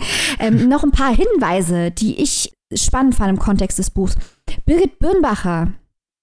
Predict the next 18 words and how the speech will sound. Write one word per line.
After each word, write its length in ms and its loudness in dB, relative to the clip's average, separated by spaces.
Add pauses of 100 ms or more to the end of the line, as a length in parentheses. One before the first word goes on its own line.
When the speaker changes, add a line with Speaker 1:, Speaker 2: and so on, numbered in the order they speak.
(120)
Speaker 2:
ist 260 -2
studierte 520 0
Soziologin 880 2 (260)
und 200 0
war 380 0
selbst 420 0
jahrelang 540 0
als 240 -4
Sozialarbeiterin 1040 -2
tätig. 720 -2 (420)
Ihre 200 0
Hauptfigur 520 0
Arthur 400 0
hat 120 -2
sogar 300 -2
ein 140 2
reales 720 -2
Vorbild. 760 0